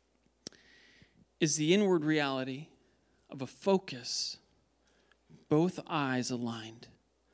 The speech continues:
upon God and his kingdom, living for what will last, living for what truly matters, following Jesus in this way.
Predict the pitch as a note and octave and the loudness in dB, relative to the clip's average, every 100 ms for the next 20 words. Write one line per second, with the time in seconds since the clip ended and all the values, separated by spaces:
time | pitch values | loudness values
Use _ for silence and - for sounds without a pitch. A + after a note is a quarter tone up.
0 | _ - - A#2 G#2+ - C#3 B2+ A2+ - | _ 4 4 4 -6 -4 -4 -4 -8 -14
1 | - - _ _ _ _ _ C3 A#2+ B2 | -18 -20 _ _ _ _ _ -8 -6 -4
2 | A#2 - - A2+ - - - - - - | -4 -4 -8 -10 -12 -16 -20 -20 -18 -6
3 | C3+ D#3 F3+ D3 C#3 C#3+ C3 B2+ B2 - | 2 4 4 2 0 -2 -2 -2 -6 -6
4 | C3 A2+ G#2+ A2+ G#2+ G#2 - - - - | -6 -6 -8 -12 -12 -12 -8 -8 -8 -16
5 | - - - D3+ D3+ C#3+ D3 C3 B2+ - | -20 -8 2 4 4 2 0 0 0 -2
6 | - - D#3 D3+ C#3+ A#2+ B2 - - - | -4 2 4 4 2 -4 -6 -14 -14 -4
7 | B2 A2+ A2 - - - - E3+ F#3 F3 | -4 -2 -8 -10 -12 -20 -2 2 2 2
8 | C#3 B2+ B2 C#3 B2 A#2 A#2 A#2 A2 - | 0 0 -2 -4 -4 -4 -4 -6 -6 -8
9 | A2+ A2 | -8 -14